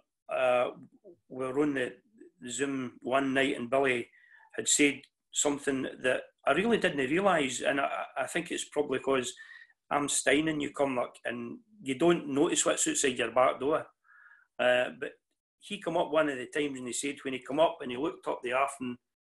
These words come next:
he says that view would be the same view that Burns would have had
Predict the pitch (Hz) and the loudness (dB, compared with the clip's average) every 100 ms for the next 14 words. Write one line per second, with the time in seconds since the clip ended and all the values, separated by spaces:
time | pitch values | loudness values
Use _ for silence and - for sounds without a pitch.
0 | _ _ _ - - 135 143 190 - 131 | _ _ _ -8 -6 -4 -2 -2 -2 -2
1 | 143 143 123 - _ _ - 117 117 120 | 0 0 -2 -6 _ _ -18 -12 -6 -2
2 | - 165 151 123 139 139 135 - - _ | 4 4 2 -2 2 4 2 -2 -14 _
3 | _ _ _ _ - - - 123 139 143 | _ _ _ _ -4 -4 -4 -2 0 2
4 | 147 143 131 | 2 2 0